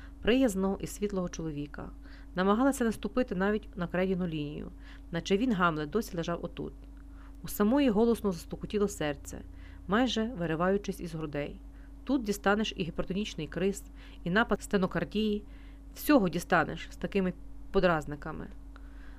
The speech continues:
За столом людина, яка ще вчора була власником і директором ресторану, а нині перетворилася на потерпілого, убитого, жертву,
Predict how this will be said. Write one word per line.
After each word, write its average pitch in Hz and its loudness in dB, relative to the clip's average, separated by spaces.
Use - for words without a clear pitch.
За 170 2
столом 269 4
людина, 208 2
яка 185 2
ще 214 -2
вчора 196 2
була 175 2
власником 185 0
і 160 -8
директором 175 -2
ресторану, 208 -2
а 175 2
нині 233 4
перетворилася 185 2
на 160 -4
потерпілого, 185 -2
убитого, 180 4
жертву, 190 2